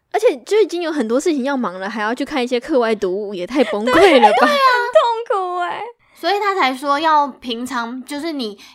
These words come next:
Speaker 2: 压力过后，就是闲暇的时间就要去进修，这样。
Speaker 3: 嗯，
Speaker 2: 嗯。
Speaker 3: 好，有道理。我觉得我应该要多看书。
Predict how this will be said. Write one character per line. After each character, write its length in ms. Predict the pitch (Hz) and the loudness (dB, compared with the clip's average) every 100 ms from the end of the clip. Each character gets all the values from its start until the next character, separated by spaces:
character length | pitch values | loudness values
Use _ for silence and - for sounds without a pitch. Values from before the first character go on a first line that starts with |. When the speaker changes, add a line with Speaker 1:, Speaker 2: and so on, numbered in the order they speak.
| - | -6
Speaker 2:
压 180 | 262 | -4
力 160 | 262 269 | -2 -6
过 240 | 262 254 | -6 -6
后， 320 | 240 247 220 214 | -4 -6 -6 -8
就 100 | 269 | -10
是 280 | 277 - _ _ | -10 -12 _ _
闲 260 | - 226 240 | -10 -8 -4
暇 180 | 226 | -4
的 60 | 208 | -6
时 220 | 214 202 | -10 -14
间 180 | 196 214 220 _ _ | -10 -10 -10 _ _
就 200 | 233 220 | -6 -4
要 180 | 220 | -4
去 400 | 220 247 208 202 _ | -6 -12 -14 -14 _
进 220 | - 226 196 | -16 -14 -14
修， 320 | - 87 - _ | -18 -20 -20 _
这 120 | - | -20
样。 100 | - 254 | -20 -18
Speaker 3:
嗯， 420 | 302 262 214 190 _ _ | -14 -12 -14 -20 _ _
Speaker 2:
嗯。 200 | 247 220 | -14 -12
Speaker 3:
好， 140 | 226 | -10
有 140 | 214 202 | -10 -10
道 260 | 262 233 | -8 -10
理。 240 | 196 95 69 | -12 -16 -14
我 80 | 214 | -12
觉 140 | 254 | -10
得 60 | 262 | -10
我 100 | 226 | -10
应 80 | 233 | -10
该 80 | |
要 80 | 247 | -12
多 180 | 240 220 | -10 -12
看 300 | 214 214 160 | -12 -18 -18
书。 180 | _ | _